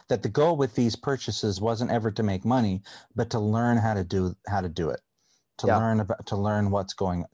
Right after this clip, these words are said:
Speaker 1: that's going on. Um, so yeah, I think I agree with you. They bu-, they kind of just jumped in, as it were. <laughs> And then, but their, their goal was to learn.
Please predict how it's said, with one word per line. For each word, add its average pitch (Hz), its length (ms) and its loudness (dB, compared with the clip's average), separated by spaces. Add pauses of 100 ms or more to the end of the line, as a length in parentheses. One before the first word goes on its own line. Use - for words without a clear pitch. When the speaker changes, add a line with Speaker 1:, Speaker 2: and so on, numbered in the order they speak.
Speaker 1:
that's - 220 -4
going 87 260 -2
on. 80 300 -4 (600)
Um, 104 420 0
so - 180 0
yeah, 139 220 4
I 120 100 4
think 156 220 0
I 131 100 2
agree 117 280 2
with 110 160 0
you. 92 260 0 (420)
They 110 100 0
bu-, 117 220 2
they 110 160 0
kind 123 220 -2
of 95 160 -2 (2500)
just 120 240 -2
jumped 113 300 0
in, 110 240 2
as 87 140 -4
it 87 80 -4
were. 80 280 -4 (180)
<laughs> 131 80 -2 (1400)
And 107 220 2
then, 101 240 0
but 101 160 -4
their, 117 380 2
their 123 160 0
goal 220 240 2
was 104 180 -2
to 95 80 -4
learn. 90 320 -2